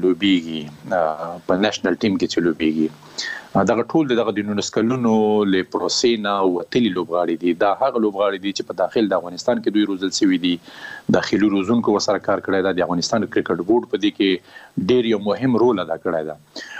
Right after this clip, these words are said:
نو مطمئن یم انشاءالله چې د ده، لکه تاسې د دوه زره شلم د لوبډلې نه وګورئ، ډېر لوبغاړي اوس په ملي لوبډله کې دي. او مطمئن یم انشاءالله چې د دغې لوبډلې نه هم، اه، ډېر داسې ځوانان لوبغاړي شته چې په آینده کې به دوی،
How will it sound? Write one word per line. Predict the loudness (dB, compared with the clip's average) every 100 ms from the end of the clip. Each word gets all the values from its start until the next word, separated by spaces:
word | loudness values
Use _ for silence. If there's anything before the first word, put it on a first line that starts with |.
| -2
نو | 2 4 4 4 4 2 -2 -12 -14 -12
مطمئن | -6 -4 -4 0 0 0
یم | -2 -2
انشاءالله | -8 -4 -2 0 -2
چې | -2
د | 0
ده، | 2 2
لکه | 2 2 0 0
تاسې | -2 -2 0
د | 0 0
دوه | 2
زره | 2 0
شلم | 0 0 2
د | 2
لوبډلې | 2 2 2 0
نه | -2
وګورئ، | 0 0 2
ډېر | 2 2
لوبغاړي | 0 2 0 2
اوس | -2
په | 0 2 2
ملي | 0 0
لوبډله | 0 0 -4
کې | -4 -8
دي. | -10 -16 -18 -14 -14 -8 -2
او | 2
مطمئن | 2 2 2 2 2
یم | 0
انشاءالله | -2 0 0 0
چې | 0
د | -2 0
دغې | 2 2
لوبډلې | 2 2 0 2
نه | 0
هم، | 0 0 -2 -6 -4
اه، | 0 0 -2 2
ډېر | 2 2
داسې | 0 -2 0
ځوانان | 0 0 2
لوبغاړي | 2 2 0 2
شته | -2
چې | -2
په | -2
آینده | -2 -2
کې | -2 0
به | 0
دوی، | 2